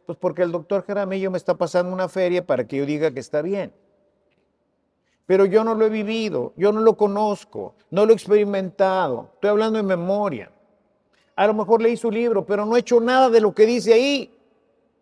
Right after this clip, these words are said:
Obviamente no tengo ninguno de los beneficios, porque los beneficios no vienen porque yo ya leí el libro,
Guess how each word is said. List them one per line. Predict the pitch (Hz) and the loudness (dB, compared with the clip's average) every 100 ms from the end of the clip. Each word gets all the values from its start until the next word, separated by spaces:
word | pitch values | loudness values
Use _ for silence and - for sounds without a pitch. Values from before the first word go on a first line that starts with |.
| _ _ _ _ _ _ _ - | _ _ _ _ _ _ _ 8
Obviamente | 233 247 240 240 220 | 8 8 2 2 6
no | 220 220 | 4 4
tengo | 226 220 | 2 2
ninguno | 202 202 226 | 2 2 2
de | 220 | 2
los | 185 | 2
beneficios, | 185 180 220 247 170 117 - _ _ _ _ _ _ _ _ | 0 -2 -4 -6 -6 -8 -10 _ _ _ _ _ _ _ _
porque | 190 165 208 | 0 2 2
los | 202 | 2
beneficios | 202 202 208 240 - 196 196 - - _ _ _ _ | 2 0 -2 -4 0 2 2 -2 -12 _ _ _ _
no | 175 220 | -2 2
vienen | 233 233 214 | 4 4 2
porque | 196 180 208 | -2 0 0
yo | 214 | 4
ya | 220 | 2
leí | 208 202 | 2 2
el | 214 | 0
libro, | 240 262 202 139 | 0 2 2 2